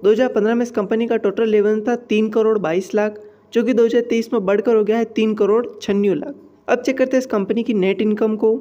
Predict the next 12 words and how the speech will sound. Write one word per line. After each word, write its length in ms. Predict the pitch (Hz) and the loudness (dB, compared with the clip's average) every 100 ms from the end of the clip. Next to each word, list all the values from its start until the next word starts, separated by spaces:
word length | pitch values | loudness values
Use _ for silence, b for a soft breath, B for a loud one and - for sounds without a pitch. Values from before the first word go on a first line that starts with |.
| - - b b - | -6 -20 b b 0
दो 60 | 220 | 2
हज़ार 160 | 247 | 2
पन्द्रह 280 | 262 214 240 | 0 2 2
में 60 | 247 | 0
इस 100 | 247 | -2
कंपनी 340 | 233 214 240 | -2 0 -2
की 100 | 233 | 0
नेट 240 | 202 208 214 | 0 0 0
इनकम 280 | 214 220 | 0 -2
थी 120 | 214 240 | -2 -4
सत्तावन 480 | 240 - 185 214 208 | -4 -4 0 0 2
लाख, 340 | 202 214 - | 0 -4 -10